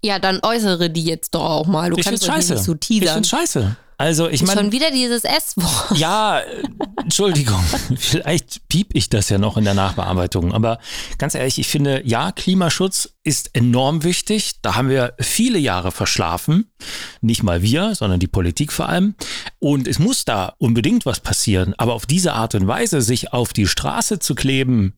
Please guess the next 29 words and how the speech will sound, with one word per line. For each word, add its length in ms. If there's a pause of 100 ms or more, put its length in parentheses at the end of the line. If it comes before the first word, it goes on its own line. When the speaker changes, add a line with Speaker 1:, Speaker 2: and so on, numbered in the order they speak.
(100)
Speaker 2:
also 340
Leute, 380
ganz 240
ehrlich, 420
das 380
weiß 260
ich 120
nicht. 260
Das 100
ist 160
einfach, 460 (800)
nee. 400 (100)
Speaker 1:
Ich 200
bin 120
da 160
zwiegespalten. 1080 (400)
Ich 140
finde, 520 (220)
auf 180
der 180
einen 240
Seite, 680 (260)
der 180
Effekt 540
ist 240 (260)
vermutlich, 920
äh, 320 (320)
nicht 320
so 120